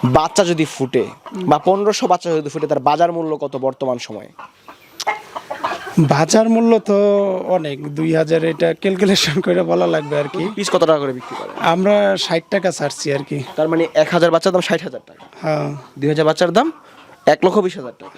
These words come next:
Speaker 2: হ্যাঁ।
Speaker 1: খরচ কত আসে?
Speaker 2: এটা আমাদের মাসে চল্লিশ হাজারের মতো খরচ আসে, ওষুধ সব টোটাল মিলাইয়া।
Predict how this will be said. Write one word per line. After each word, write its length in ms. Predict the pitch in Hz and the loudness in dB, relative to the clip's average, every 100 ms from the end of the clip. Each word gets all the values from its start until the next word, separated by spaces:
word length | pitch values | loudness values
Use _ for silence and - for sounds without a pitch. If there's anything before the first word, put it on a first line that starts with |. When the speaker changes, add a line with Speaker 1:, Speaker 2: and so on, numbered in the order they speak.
| 175 | -6
Speaker 2:
হ্যাঁ। 220 | 160 143 143 - - - | -4 -4 -10 -14 -8 0
Speaker 1:
খরচ 260 | 233 247 - | 2 2 2
কত 100 | 226 165 | 4 4
আসে? 220 | 139 - - - - - - - - - - - - - - 165 170 | 2 -4 -10 -20 -20 -20 -18 -16 -14 -12 -12 -12 -10 -10 -2 2 4
Speaker 2:
এটা 180 | 180 214 190 | 4 4 4
আমাদের 380 | 185 180 196 190 170 151 156 - - - - - 160 | 2 4 4 2 0 -4 -8 -14 -20 -20 -10 0 4
মাসে 420 | 156 151 - 175 175 180 175 196 196 - | 4 2 0 2 2 2 0 -2 -10 -4
চল্লিশ 280 | 185 190 190 196 | 0 0 0 0
হাজারের 260 | 190 190 180 | 0 0 0
মতো 140 | 175 170 | -2 -2
খরচ 220 | 165 160 151 | 0 2 0
আসে, 180 | 147 - 139 - - | -2 -4 -8 -4 0
ওষুধ 280 | 190 - 185 - _ _ _ - - | 0 0 -6 -8 _ _ _ -12 -2
সব 140 | 180 175 - | 0 0 -2
টোটাল 240 | 170 180 165 | -2 0 2
মিলাইয়া। 320 | 180 175 139 | 2 0 -2